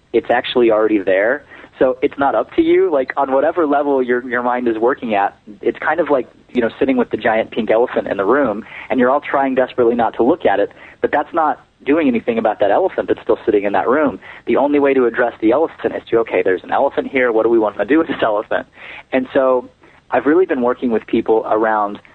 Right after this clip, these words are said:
not, not, and it's not about necessarily, "Oh my gosh, I'm afraid of this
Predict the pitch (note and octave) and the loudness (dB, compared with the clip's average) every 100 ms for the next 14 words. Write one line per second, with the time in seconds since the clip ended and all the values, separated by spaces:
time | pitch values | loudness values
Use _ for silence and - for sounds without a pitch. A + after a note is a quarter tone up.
0 | _ _ - B2 C3+ C#3+ D3+ D3 _ _ | _ _ -4 0 2 0 -2 -4 _ _
1 | _ _ _ _ B2+ D#3+ D3+ D#3 B2+ E3+ | _ _ _ _ -2 -2 0 -2 0 -2
2 | G3 D3 E3+ - - B2+ A#2 B2+ C3 B2 | 0 0 -2 -4 0 2 2 0 0 0
3 | B2+ A#2 G2+ F#2+ - D3+ C3 A#2 | 0 -2 -4 -4 0 0 0 -4